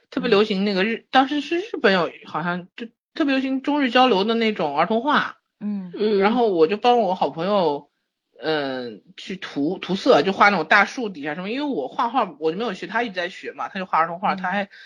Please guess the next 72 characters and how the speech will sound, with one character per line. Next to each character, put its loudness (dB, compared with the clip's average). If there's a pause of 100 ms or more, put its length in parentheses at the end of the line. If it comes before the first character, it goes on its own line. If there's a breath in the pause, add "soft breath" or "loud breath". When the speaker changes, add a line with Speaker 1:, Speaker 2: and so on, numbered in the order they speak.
(200 loud breath)
Speaker 1:
得 0
过 -2
那 -2
种 -2
优 0
秀 -4
奖 -2
什 -12
么， -10
还 -4
反 -4
正 -2
成 -4
绩 -2
还 0
不 -4
错。 0 (420 loud breath)
然 2
后 4
我 8
就 2
是 -2
帮 6
他 4
涂 -4
颜 2
色， 0
我 6
还 -4
搞 -4
得 -6
定。 -16 (420)
但 4
是 2
你 -2
要 0
告 2
诉 -2
我 -2
涂 -8
成 -4
什 -4
么 -6
颜 -10
色， -2
我 6
就 -6
从 2
小 6
就 2
觉 4
得 4
我 2
没 -2
有 0
什 -4
么 -6
画 4
画 -2
天 -8
赋。 -20 (160)
Speaker 2:
<laughs> -16
Speaker 3:
哎， 0
讲 4
到 6
这 4
儿， 8
我 6
突 -4
然 4
想 -2
到， 2